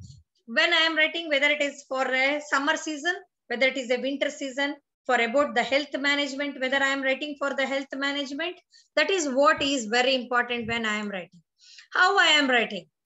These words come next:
what way I am writing, whether it is a technical article, whether it is a feature article, news article, informal presentation, story writing, discussion forum.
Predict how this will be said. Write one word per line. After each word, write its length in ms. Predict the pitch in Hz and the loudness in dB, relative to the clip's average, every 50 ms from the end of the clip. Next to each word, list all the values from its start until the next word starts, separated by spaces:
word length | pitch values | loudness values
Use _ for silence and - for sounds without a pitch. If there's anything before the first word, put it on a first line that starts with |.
| _ _ _ | _ _ _
what 300 | 226 262 285 311 302 285 | 0 2 2 2 2 2
way 140 | 262 294 294 | 2 2 2
I 180 | - 233 247 254 | 4 4 4 4
am 160 | 247 240 233 | 2 2 -2
writing, 320 | 214 226 214 - 214 202 202 | -4 -4 -4 -4 -6 -6 -6
whether 180 | 220 226 269 | -2 0 0
it 80 | 269 - | 0 0
is 140 | 277 254 226 | -2 -2 -2
a 60 | 247 | -4
technical 500 | 233 - 269 - _ 349 339 - 339 339 | -4 -4 -12 -8 _ -8 -2 0 2 2
article, 580 | 320 320 320 320 330 - 339 330 320 320 330 311 | 2 2 0 -2 -2 0 0 0 0 -2 -6 -6
whether 200 | 240 247 233 247 | -6 -2 -2 -2
it 100 | 233 247 | -2 -2
is 140 | 247 208 208 | -6 -6 -6
a 40 | 208 | -8
feature 360 | - - 302 294 - - 302 | -6 -6 -6 -4 0 0 2
article, 480 | 285 269 262 269 269 - - 262 254 254 | 2 2 0 -2 -4 -4 -2 -2 -2 -2
news 320 | 247 233 247 269 285 269 | -2 0 0 0 0 0
article, 500 | 277 247 240 233 - 214 - 240 226 233 233 247 | 0 -2 -2 -2 -6 -6 -4 -2 -2 -2 -2 -4
informal 460 | 247 277 285 285 - 262 247 254 247 | -4 -4 -4 -4 -4 -4 -2 -2 -4
presentation, 720 | 247 - 226 220 240 233 220 226 220 214 - 226 226 233 226 _ _ - _ | -4 -6 -8 -8 -6 -8 -6 -6 -6 -6 -6 -6 -6 -6 -8 _ _ -20 _
story 460 | _ - - 320 302 302 285 294 285 | _ -6 0 4 4 4 4 4 4
writing, 500 | 262 247 233 220 226 240 226 226 233 220 | 4 2 2 0 -2 -4 -6 -4 -6 -6
discussion 540 | 208 247 - - - 311 - - 269 254 254 - | -6 -6 -6 -2 -2 -2 0 0 -2 -4 -4 -6
forum. 360 | 233 220 220 220 220 226 | -4 -2 -2 -2 -2 -4